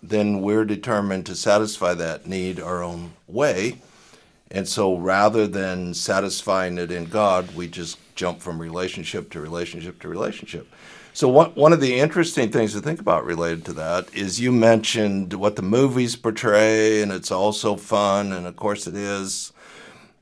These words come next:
But a real interesting question would be, but is it as fulfilling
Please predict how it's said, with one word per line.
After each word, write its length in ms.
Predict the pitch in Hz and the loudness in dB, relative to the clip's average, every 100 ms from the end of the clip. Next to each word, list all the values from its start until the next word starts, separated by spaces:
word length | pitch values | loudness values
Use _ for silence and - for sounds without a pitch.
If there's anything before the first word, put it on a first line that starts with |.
| _ _ _ _ - - - | _ _ _ _ -20 -20 -4
But 240 | 139 139 | 6 10
a 80 | 131 | 10
real 300 | 123 151 165 | 8 8 10
interesting 520 | 147 147 117 - 110 | 8 4 -2 -2 -4
question 680 | 107 160 220 - - 107 87 | 0 2 2 0 -4 -2 -2
would 280 | 98 - - | -6 -6 -6
be, 680 | 98 92 90 87 82 80 - _ 95 | -4 -4 -4 -4 -6 -10 -16 _ -4
but 320 | 110 120 - _ _ _ _ _ _ - | 2 2 0 _ _ _ _ _ _ -4
is 300 | 143 165 170 | 2 2 2
it 320 | 180 175 - _ _ - | 0 -2 -10 _ _ 0
as 500 | 113 135 147 143 - - | 4 6 4 2 -6 -10
fulfilling 840 | - 131 123 175 202 208 73 92 | -4 -2 0 0 2 0 -4 -10